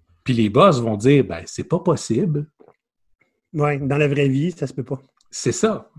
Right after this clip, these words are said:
Speaker 2: <laughs>
Speaker 1: Ça se peut. Mais à partir du moment où vous êtes confortable avec ça, puis vous apprenez comment développer ça, c'est, chez les gens, donc comment vous entourer des meilleures personnes, pas juste aller le, les choisir, là.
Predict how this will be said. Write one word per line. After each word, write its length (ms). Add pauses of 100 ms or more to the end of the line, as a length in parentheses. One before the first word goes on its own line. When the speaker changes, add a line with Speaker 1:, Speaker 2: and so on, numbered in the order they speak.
Speaker 2:
<laughs> 440
Speaker 1:
Ça 260
se 140
peut. 400 (540)
Mais 220
à 100
partir 360
du 120
moment 380
où 60
vous 500
êtes 140
confortable 680
avec 200
ça, 140
puis 140
vous 240
apprenez 720
comment 440 (240)
développer 500
ça, 260
c'est, 280 (280)
chez 160
les 180
gens, 220 (720)
donc 260 (220)
comment 320
vous 200
entourer 460
des 140
meilleures 360
personnes, 400
pas 80
juste 140
aller 180
le, 120
les 220
choisir, 580
là. 140